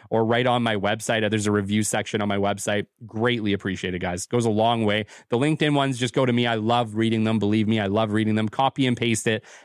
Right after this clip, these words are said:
and send it on our website or send it on Apple Podcasts or Spotify, 'cause that helps us to grow our audience. It can be read by other people, and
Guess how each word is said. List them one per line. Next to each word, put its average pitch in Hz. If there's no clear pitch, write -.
and 107
send 117
it 113
on 110
our 104
website 98
or 101
send 107
it 104
on 104
Apple 104
Podcasts 98
or 101
Spotify, 90
'cause 95
that 107
helps 113
us 101
to 110
grow 101
our 98
audience. 90
It 98
can 98
be 95
read 92
by 87
other 92
people, 85
and 90